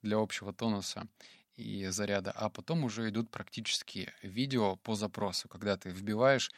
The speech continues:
то, что тебе интересно, и смотришь. И почему-то, тут щас сарказм, а, все эти миллионеры, миллиардеры,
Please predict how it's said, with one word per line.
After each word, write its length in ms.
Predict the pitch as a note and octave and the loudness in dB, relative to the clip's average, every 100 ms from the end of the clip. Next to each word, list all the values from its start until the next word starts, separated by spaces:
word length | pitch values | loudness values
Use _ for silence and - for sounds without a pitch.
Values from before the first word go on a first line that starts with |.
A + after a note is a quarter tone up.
| - | -10
то, 120 | G#2+ | -8
что 180 | - - | -8 -8
тебе 220 | G#2+ G2 | -6 -2
интересно, 460 | G2 B2+ E3 - G#2 | -2 0 -2 -2 -4
и 40 | |
смотришь. 460 | - G2+ G2 - - - - - _ | -6 -8 -8 -12 -14 -16 -16 -18 _
И 360 | C3 D3 C3+ B2 A2+ - _ _ _ _ - | -6 -2 0 0 -4 -12 _ _ _ _ -10
почему-то, 1000 | B2 - - B2 G3+ - - - G2+ G2+ - _ - | -6 -2 -2 -4 -6 -8 -10 -4 -2 -4 -14 _ -10
тут 180 | G#2 | -6
щас 180 | - F#2 | -4 -4
сарказм, 640 | - G#2+ - A2+ F2+ A2 A2 - - - - - - | -4 -6 -2 0 0 -2 -12 -18 -20 -20 -20 -20 -10
а, 300 | G#2+ G#2 G2 | -6 -6 -6
все 400 | - - C#3+ D#3+ | 0 2 4 2
эти 460 | C3 - G#2+ G2 F#2+ | 2 0 0 0 -4
миллионеры, 920 | G#2+ A2 A#2 A2+ G#2+ G#2 A#2 D#3+ D3 | 4 6 8 8 6 6 6 6 6
миллиардеры, 1160 | B2+ A2 G2+ G2+ G2+ G2+ F#2+ G#2 C3 D3 C3+ | 6 6 6 4 4 4 2 4 6 4 2